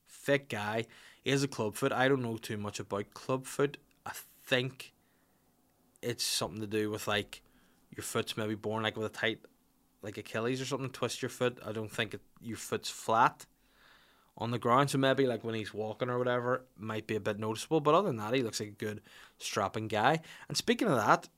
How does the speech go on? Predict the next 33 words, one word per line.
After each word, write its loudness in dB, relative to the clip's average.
um, 4
I 6
don't 4
think 2
the -6
disability -4
thing -2
should -8
be -4
made, -2
uh, -6
an -2
issue 0
that -2
people -2
are -2
saying, -2
"Oh, -2
you -8
know, -2
the, 0
this 2
article's 4
basically -4
saying -2
it's -4
only -2
a -4
step, -2
it's -10
not 0
a -2
leap -6